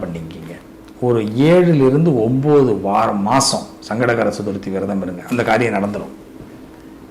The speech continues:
அந்த காரியம் நடந்துரும். முழுமையா விரதம் இருங்க, நல்ல திருப்தியா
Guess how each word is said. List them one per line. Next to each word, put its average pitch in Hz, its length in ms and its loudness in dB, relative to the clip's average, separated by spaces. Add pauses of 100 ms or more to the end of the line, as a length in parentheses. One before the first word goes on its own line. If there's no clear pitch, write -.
(2000)
அந்த 139 200 2
காரியம் 180 280 6
நடந்துரும். 127 420 2 (260)
முழுமையா 190 480 6
விரதம் 120 320 2
இருங்க, 92 180 -6 (160)
நல்ல 123 160 4 (120)
திருப்தியா 160 420 4